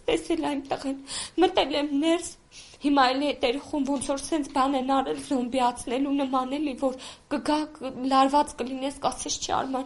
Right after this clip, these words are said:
ջան, սա», բայց ես տեսնում եմ, իմ երեխան ինձ ուզում ա, ոնց կարելի է այդ երեխուն այդ վիճակի մեջ դնել։ Միասին իրար հետ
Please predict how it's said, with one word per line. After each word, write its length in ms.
ջան, 180
սա», 120
բայց 240
ես 180
տեսնում 380
եմ, 160
իմ 160
երեխան 460
ինձ 240
ուզում 260
ա, 60
ոնց 140
կարելի 400
է 60
այդ 260
երեխուն 480
այդ 160
վիճակի 560
մեջ 300
դնել։ 320
Միասին 500
իրար 300
հետ 140